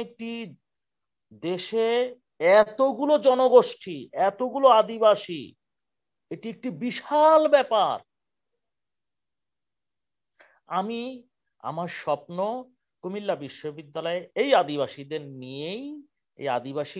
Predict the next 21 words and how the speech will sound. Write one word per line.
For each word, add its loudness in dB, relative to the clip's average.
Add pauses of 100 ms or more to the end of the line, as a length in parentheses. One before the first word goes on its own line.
(140)
বিষয়ক -6
একটি -18 (100)
সাবজেক্ট -14
খোলা, -12 (1400)
যা 0 (160)
পৃথিবীর -14 (120)
সব -4 (240)
দেশেই, -10 (100)
উন্নত -10 (180)
দেশেই -12
কম -8
বেশি -14
আছে, -8 (1500)
কিন্তু -14 (140)
আমার -6
বাংলাদেশে -8
এখনো -14
হয়ে -10
ওঠেনি। -16 (1040)
তার 2
মানে -4